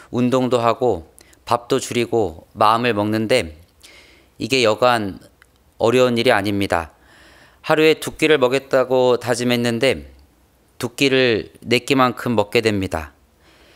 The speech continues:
많이 걷고 움직이려고 했는데 늘 소파와 하나가 되어서 쉽게 일어나지를 못합니다. 근력 운동을 해서 지방을 태우려고 했는데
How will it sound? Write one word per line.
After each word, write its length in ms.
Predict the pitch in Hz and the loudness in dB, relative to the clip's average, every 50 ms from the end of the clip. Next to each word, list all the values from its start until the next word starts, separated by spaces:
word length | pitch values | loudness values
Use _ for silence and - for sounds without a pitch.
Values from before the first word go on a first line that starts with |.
| _ _ _ _ _ _ _ | _ _ _ _ _ _ _
많이 360 | _ - 113 123 131 139 135 - | _ -2 0 2 2 2 0 0
걷고 720 | - 127 - - - - 135 131 131 127 117 104 - - | -2 -4 -4 -4 -4 -2 0 2 2 2 2 0 -2 -4
움직이려고 1080 | - 113 127 127 127 123 139 120 135 127 131 131 117 - - 127 127 127 127 127 123 123 | -4 -2 -2 0 0 0 -2 0 0 2 2 2 0 0 -2 0 0 2 2 2 2 2
했는데 720 | 127 139 147 139 131 117 117 107 131 127 90 78 76 76 _ _ _ _ _ _ _ _ _ _ _ _ | 0 0 -2 -2 -2 -2 -2 0 0 -2 -2 -4 -10 -16 _ _ _ _ _ _ _ _ _ _ _ _
늘 220 | - 127 131 135 | -2 0 0 0
소파와 720 | 131 - - 165 165 - 160 151 147 139 143 139 139 135 135 | 0 0 -2 -4 -2 0 0 2 4 4 4 4 4 4 2
하나가 460 | 127 147 156 160 151 139 143 139 131 | 0 -2 -2 0 0 0 0 0 -2
되어서 600 | - 120 117 117 113 - - 101 107 127 147 - _ _ _ _ _ _ | 0 0 0 0 0 -2 -2 -4 -4 -4 -6 -12 _ _ _ _ _ _
쉽게 560 | - - - - - 147 139 131 123 107 - - | -10 -10 -8 -4 -2 0 2 2 2 0 -2 -2
일어나지를 540 | 113 127 131 135 131 120 117 117 120 131 123 | 0 0 2 2 2 2 2 2 0 0 0
못합니다. 680 | 101 101 - - 120 117 107 104 - - 85 80 71 - _ _ _ _ _ _ _ _ _ _ _ _ _ _ _ _ _ _ _ _ - | 0 -2 -4 -4 -4 -4 -4 -4 -4 -4 -6 -8 -10 -18 _ _ _ _ _ _ _ _ _ _ _ _ _ _ _ _ _ _ _ _ -6
근력 360 | - 139 139 143 151 147 143 | -2 0 2 4 4 4 2
운동을 420 | 135 139 139 143 143 139 139 135 | 0 0 0 0 0 2 2 2
해서 420 | 135 135 127 135 135 135 131 131 127 | 0 0 0 0 2 2 2 2 0
지방을 540 | - - 127 120 131 131 131 131 131 127 | -2 -2 0 0 2 2 2 0 -2 -2
태우려고 500 | - - 156 160 151 139 139 131 127 127 | -4 -2 0 0 2 2 0 0 0 0
했는데 720 | 127 127 123 117 113 107 101 107 113 120 110 85 76 76 | 0 0 -2 -2 -2 0 0 2 2 2 0 -2 -6 -10